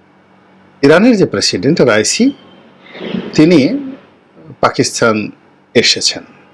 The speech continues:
এবং পাকিস্তান আসার পর কতগুলো কৌশলগত তিনি চুক্তি, আহ, পাকিস্তানের সঙ্গে করেছেন এবং কম করে হলেও বারো থেকে পনেরো বিলিয়ন ডলারের যে দ্বিপাক্ষিক সমঝোতা স্মারক চুক্তি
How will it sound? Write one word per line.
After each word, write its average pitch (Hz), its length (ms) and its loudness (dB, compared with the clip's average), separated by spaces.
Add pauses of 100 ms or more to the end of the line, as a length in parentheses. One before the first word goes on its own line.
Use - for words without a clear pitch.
(1300)
এবং 160 240 4
পাকিস্তান 190 440 2
আসার 160 320 0
পর 127 380 0
কতগুলো 143 360 4
কৌশলগত 160 720 2 (400)
তিনি 107 320 2 (180)
চুক্তি, 123 600 2
আহ, - 760 -20
পাকিস্তানের 113 440 0
সঙ্গে 131 260 2
করেছেন 151 500 2 (880)
এবং 170 280 4
কম 156 280 4
করে 196 260 4
হলেও 190 400 4 (1120)
বারো 127 320 2
থেকে 160 260 0
পনেরো 165 420 4
বিলিয়ন 135 500 4
ডলারের 92 420 -2 (1000)
যে 95 200 0
দ্বিপাক্ষিক 135 640 -2
সমঝোতা 113 640 -2
স্মারক 139 380 0
চুক্তি - 420 -2